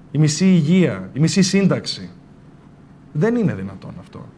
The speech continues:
Πρέπει να αρχίσουμε στις πηγές του δημοκρατικού και του προευτικού κόσμου για να σταθούμε στα πόδια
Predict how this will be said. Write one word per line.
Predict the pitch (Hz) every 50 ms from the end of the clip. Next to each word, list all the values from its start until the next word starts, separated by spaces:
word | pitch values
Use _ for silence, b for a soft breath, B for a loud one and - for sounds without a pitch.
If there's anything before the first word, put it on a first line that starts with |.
| - - - - - - - - - - - - - - - - - - - - - - - - - - - - - -
Πρέπει | - 175 208 202 - 208 202 196 185 175 170 - - -
να | - 156 156 147
αρχίσουμε | 143 139 139 - 180 185 - - 185 185 180
στις | 175 - 165 - -
πηγές | - 123 113 117 143 156 170 175 175 - - - - - - - - - - - - - - -
του | - 147 135
δημοκρατικού | 123 135 131 - 131 123 107 - 107 - - 160 165 160
και | - 160
του | 127 127
προευτικού | - 139 123 - - - 156 147
κόσμου | 147 147 135 131 107 98 95
για | 98 98
να | 95
σταθούμε | 92 - 107 - - 104 95
στα | 95 - 92
πόδια | - - 95 92 85